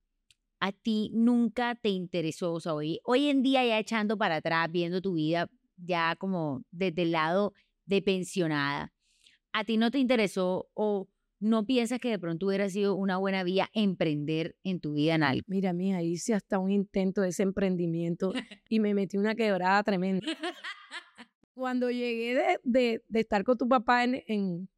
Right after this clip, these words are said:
Speaker 2: en Europa, que, que estuvimos tres años allá,
Speaker 1: Ajá.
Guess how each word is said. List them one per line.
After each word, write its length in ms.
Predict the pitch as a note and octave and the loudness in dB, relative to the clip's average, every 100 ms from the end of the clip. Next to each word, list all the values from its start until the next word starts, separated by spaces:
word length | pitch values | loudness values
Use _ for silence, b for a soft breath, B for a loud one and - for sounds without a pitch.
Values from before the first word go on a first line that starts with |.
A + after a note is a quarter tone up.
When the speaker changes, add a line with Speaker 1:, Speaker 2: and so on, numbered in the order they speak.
| _ - | _ -20
Speaker 2:
en 460 | A3 B3+ G#3 G3 | -20 -12 -6 -4
Europa, 480 | F#3+ F3+ G3 A3 A#3+ | -4 -2 -2 0 0
que, 220 | B3 G3+ _ _ _ _ _ _ _ | -2 -8 _ _ _ _ _ _ _
que 80 | G3 | -6
estuvimos 320 | - F3+ G3+ | -4 -2 -2
tres 220 | - A#3 G#3+ | 2 2 4
años 280 | G#3 A3 A3 | 4 2 0
allá, 320 | E3+ D#3 E3 _ - | -2 -4 -10 _ -12
Speaker 1:
Ajá. 380 | E3 D#3 C3+ | -10 -10 -12